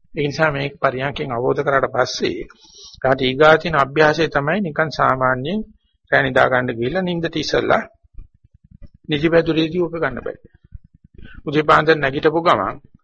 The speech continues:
ඒකෙදි ගන්න බෑ. නැත්නම් කවුරු හරි එළවන වාහනයක වාසනයට වෙලා ඉඳගෙන ඉන්නකොට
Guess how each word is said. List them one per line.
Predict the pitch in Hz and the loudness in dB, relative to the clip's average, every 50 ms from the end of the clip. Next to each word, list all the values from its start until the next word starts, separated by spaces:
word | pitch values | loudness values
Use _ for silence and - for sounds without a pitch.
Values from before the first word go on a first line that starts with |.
| _ - - - - - - | _ -20 -20 -20 -18 -18 -6
ඒකෙදි | - 156 151 165 160 165 | -4 -2 -2 0 -2 -2
ගන්න | 151 147 65 120 117 | -2 -4 -4 -4 -8
බෑ. | - - - - - - _ - - - - - - - - - - - - - | -12 -12 -12 -14 -18 -20 _ -20 -20 -20 -20 -20 -20 -20 -20 -20 -18 -18 -18 -10
නැත්නම් | - - 139 135 147 131 | -8 -2 0 2 2 4
කවුරු | 120 123 135 135 143 | 4 4 4 4 4
හරි | 143 143 139 | 2 2 2
එළවන | 131 131 143 147 147 | 2 2 2 2 2
වාහනයක | 143 143 139 127 131 135 143 147 165 | 2 4 4 4 2 0 0 0 2
වාසනයට | 151 139 139 131 123 - - - 135 135 123 | 2 4 4 2 2 0 -2 -4 -4 -4 -2
වෙලා | 139 135 135 131 | 0 0 0 0
ඉඳගෙන | 117 - 131 127 143 151 | 0 0 -2 -2 -2 -2
ඉන්නකොට | 160 165 185 185 190 160 - | -4 -4 -2 0 0 0 0